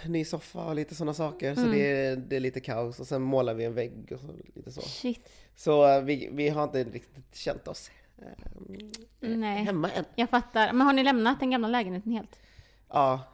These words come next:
Speaker 2: Okej.
Speaker 1: Eller vi har flyttat allting liksom.
Speaker 2: Ja.
Speaker 1: Eh, så det finns ingenting kvar där.
Speaker 2: Ja,
Speaker 1: Nu
Speaker 2: ja.
Speaker 1: är det bara lite städ och så. Men
Speaker 2: Okej.
Speaker 1: jag ska nog anlita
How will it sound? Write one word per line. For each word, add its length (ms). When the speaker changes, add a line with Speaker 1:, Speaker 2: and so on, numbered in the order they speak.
Speaker 2:
Okej. 300
Speaker 1:
Eller 120
vi 60
har 80
flyttat 440
allting 520
liksom. 220
Speaker 2:
Ja. 240
Speaker 1:
Eh, 160
så 140
det 120
finns 180
ingenting 360
kvar 180
där. 120
Speaker 2:
Ja, 160
Speaker 1:
Nu 80
Speaker 2:
ja. 40
Speaker 1:
är 40
det 100
bara 340
lite 220
städ 280
och 60
så. 160
Men 220
Speaker 2:
Okej. 220
Speaker 1:
jag 140
ska 140
nog 140
anlita 400